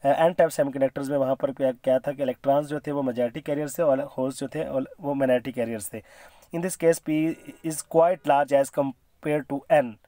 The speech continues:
but the law of mass action still holds कि अगर, अ, अ, होल्स, अ, हमारे पास P है और इलेक्ट्रॉन्स जो एन एन दोनों का प्रोडक्ट हमारे पास क्या होगा, एन आई पी आई is equal to एन आई स्क्वायर के बराबर होगा। It may also be noted that in either type, uh, of semiconductors,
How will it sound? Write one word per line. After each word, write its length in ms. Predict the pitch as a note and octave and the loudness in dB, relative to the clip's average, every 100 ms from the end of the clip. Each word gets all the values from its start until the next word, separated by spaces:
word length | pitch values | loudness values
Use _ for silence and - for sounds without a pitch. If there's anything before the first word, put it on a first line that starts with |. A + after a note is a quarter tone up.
| _ B2+ | _ 0
but 120 | C#3 | 2
the 80 | C3 | 4
law 260 | B2+ C#3+ D3 | 4 4 4
of 100 | - | 2
mass 240 | C3+ C3 | -2 -2
action 280 | C3+ - C3+ | -6 -10 -8
still 180 | D#3+ C#3 | -6 -4
holds 240 | C3 D3 - - - - _ | -2 -2 -6 -20 -20 -20 _
कि 300 | C#3 C#3 C3+ | -2 0 0
अगर, 340 | D3 C#3+ C#3+ | 0 2 4
अ, 400 | C#3 C3+ C3 C3 - C#3+ | 4 4 4 2 -2 2
अ, 240 | C#3 C3+ - | 2 2 0
होल्स, 360 | C#3 D3+ D3+ - _ - - | 0 0 -2 -10 _ -20 0
अ, 40 | |
हमारे 340 | C#3 B2+ C3 C3 | 4 4 4 2
पास 160 | C#3 - C3+ | 2 -2 -4
P 0 | |
है 280 | C#3+ D3 | -2 4
और 140 | C#3+ C3 | 4 4
इलेक्ट्रॉन्स 440 | B2+ - C3+ C#3 | 0 0 2 2
जो 240 | C#3+ C3 B2+ | 0 -2 0
एन 180 | C#3 | 0
एन 140 | D3 C#3+ | 0 0
दोनों 180 | C3+ C3+ | -2 -2
का 100 | C3+ | -4
प्रोडक्ट 360 | B2+ C3+ D3+ | -2 0 0
हमारे 220 | C#3 C3 | 0 0
पास 220 | C3 B2 - | 2 0 2
क्या 140 | B2 | -2
होगा, 220 | B2 C#3 | 0 0
एन 140 | C3 C3+ | 2 0
आई 80 | |
पी 180 | B2+ B2+ | 0 -2
आई 180 | B2+ C3 | -2 -4
is 80 | B2 | -6
equal 200 | - B2+ | -8 -6
to 60 | |
एन 160 | C#3 B2+ | -2 0
आई 80 | B2 | 0
स्क्वायर 220 | - C3 | -4 -10
के 120 | - | -4
बराबर 200 | A#2+ A2+ | -2 -2
होगा। 200 | A2 G#2 - - - - - | -4 -10 -14 -20 -20 -18 -8
It 100 | D#3+ | -6
may 280 | D#3 E3 D3 | 2 4 4
also 200 | - D3+ | 2 -4
be 60 | C#3+ | -2
noted 180 | C#3+ D#3 | -2 0
that 240 | C#3 C#3 - - - - | 2 2 2 -10 -20 -6
in 100 | D3+ | 0
either 300 | D3 E3 F#3 D#3 | 2 2 2 4
type, 200 | C3 B2+ _ _ _ _ C#3 | 4 2 _ _ _ _ 4
uh, 260 | C#3 C#3 B2+ | 6 6 4
of 120 | D3 C3+ | 2 0
semiconductors, 680 | - D3 D#3+ C3+ - C#3+ | 2 2 2 -4 -2 -4